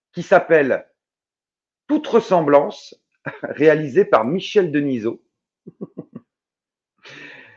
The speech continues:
Et en fait, pourquoi j'en suis arrivé à voir ce film ? Non, ça y est, je sais pourquoi. Parce qu'en fait, je me renseignais sur, euh, Delon. À ce moment-là, je me baladais dans la, dans la filmo de Delon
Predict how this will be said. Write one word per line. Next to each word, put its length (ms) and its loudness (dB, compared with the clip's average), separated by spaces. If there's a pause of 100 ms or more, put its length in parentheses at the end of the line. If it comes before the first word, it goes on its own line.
(120)
Et 200 8
en 100 8
fait, 240 4
pourquoi 240 4
j'en 160 2
suis 160 2
arrivé 300 6
à 80 10
voir 180 4
ce 140 -8
film ? 280 -4 (140)
Non, 200 2 (100)
ça 100 6
y 40 6
est, 60 4
je 100 -2
sais 180 0
pourquoi. 340 0
Parce 140 2
qu'en 160 -2
fait, 180 4
je 100 -2
me 140 2
renseignais 600 2
sur, 360 2
euh, 100 6
Delon. 380 4 (2000)
À 80 0
ce 140 -8
moment-là, 300 4
je 120 0
me 100 2
baladais 460 8
dans 120 4
la, 200 8
dans 100 2
la 120 2
filmo 340 -2
de 120 -2
Delon 460 2